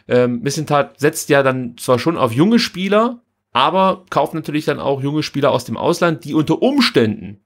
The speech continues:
dem eigenen Nachwuchs so ein Stück weit den Platz wegnehmen. Wir haben das schon ein paar Mal hier diskutiert bei S T R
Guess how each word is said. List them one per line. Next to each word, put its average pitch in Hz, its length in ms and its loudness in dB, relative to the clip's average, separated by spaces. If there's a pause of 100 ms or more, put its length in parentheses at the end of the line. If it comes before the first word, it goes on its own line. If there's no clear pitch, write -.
(120)
dem 135 280 -2
eigenen 170 420 0
Nachwuchs 165 640 -2
so 143 80 -4
ein 131 80 -4
Stück 160 260 -4
weit 143 300 2
den 131 160 -2
Platz - 280 -2
wegnehmen. 104 420 -6
Wir 117 60 2
haben 143 100 0
das 151 120 2
schon 160 140 -2
ein 151 60 -4
paar 156 180 -2
Mal 170 100 0
hier 160 100 0
diskutiert 190 500 -4
bei 185 80 0
S 175 180 -2
T 175 120 -2
R 185 260 2